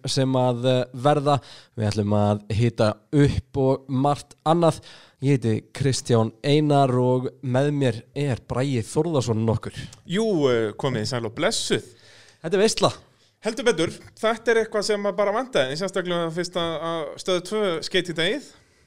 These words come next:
Speaker 1: Ég segi það nú ekki, en
Speaker 2: Nei.
Speaker 1: þeir, þeir lendi í þessu að vera ekki með formúluna þetta árið, þannig að
Speaker 2: Senda Kristjánu út á götu, atvinnulausan bara.
Speaker 1: Nákvæmlega.
Speaker 2: Ég þurfti að pikka þið upp í tjaldinu þínu hér á Hringtorginu.
Speaker 1: Æja,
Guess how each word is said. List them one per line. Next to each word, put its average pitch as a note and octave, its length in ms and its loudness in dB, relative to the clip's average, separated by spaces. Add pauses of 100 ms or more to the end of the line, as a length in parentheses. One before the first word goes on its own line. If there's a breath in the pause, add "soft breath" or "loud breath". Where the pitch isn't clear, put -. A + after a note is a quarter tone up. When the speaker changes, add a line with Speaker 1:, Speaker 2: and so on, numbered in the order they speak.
Speaker 1:
Ég G#2+ 220 -6
segi G#2 160 -2
það A2 160 2
nú G#2+ 80 0
ekki, G#2+ 240 -2
en A#2 100 0
Speaker 2:
Nei. A2 220 2
Speaker 1:
þeir, A2+ 80 -2
þeir A2+ 240 -2
lendi A2 240 -4
í A#2 80 0
þessu A2+ 240 -2
að A2+ 240 -4
vera A2+ 160 -2
ekki A2+ 140 -8
með B2 180 2
formúluna A#2+ 560 0 (220)
þetta A#2+ 260 0
árið, A#2 240 2
þannig A2+ 320 0
að A2 140 0 (600 loud breath)
Speaker 2:
Senda D#3 360 -8
Kristjánu F3 500 -4
út D3+ 160 -8
á C#3+ 40 -4
götu, F#3 340 -4
atvinnulausan F3 580 6
bara. C#3+ 200 4
Speaker 1:
Nákvæmlega. G2+ 440 2
Speaker 2:
Ég D#3 120 0
þurfti D3+ 200 -4
að C#3 40 -2
pikka E3 260 -2
þið E3 100 0
upp E3 100 -4
í D3+ 60 -4
tjaldinu F#3+ 380 0
þínu F#3+ 240 -2
hér F3 160 -2
á - 20 -4
Hringtorginu. G#3 540 -4 (100)
Speaker 1:
Æja, A2 400 2